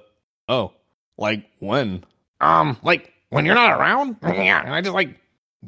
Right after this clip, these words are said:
flip through the channels. Uh, I always catch you, like, <laughs> trying to whack it to Baywatch, though. N-, n-, no! It was one time, man! Uh, no, it wasn't.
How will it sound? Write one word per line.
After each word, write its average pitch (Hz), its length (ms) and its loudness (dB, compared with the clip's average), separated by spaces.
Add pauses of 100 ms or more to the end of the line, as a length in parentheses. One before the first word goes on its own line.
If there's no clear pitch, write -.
(120)
flip - 220 -10
through 190 100 -6
the 123 100 -8
channels. 185 380 -6 (460)
Uh, 110 560 2 (500)
I 139 180 4
always 247 400 6
catch 139 340 0
you, 151 80 0
like, 104 300 -2 (520)
<laughs> 156 240 -2 (520)
trying 139 360 -6
to 123 80 0
whack 107 400 2
it 113 120 -4
to 95 100 -4 (220)
Baywatch, 98 600 -4
though. 101 360 -4 (220)
N-, - 220 -2
n-, 302 100 2
no! - 400 6 (300)
It 254 60 -2
was 311 100 4
one 403 180 6
time, 349 280 4
man! 214 360 2 (380)
Uh, 107 480 -2 (540)
no, 104 320 0
it 135 100 -6
wasn't. 117 460 -2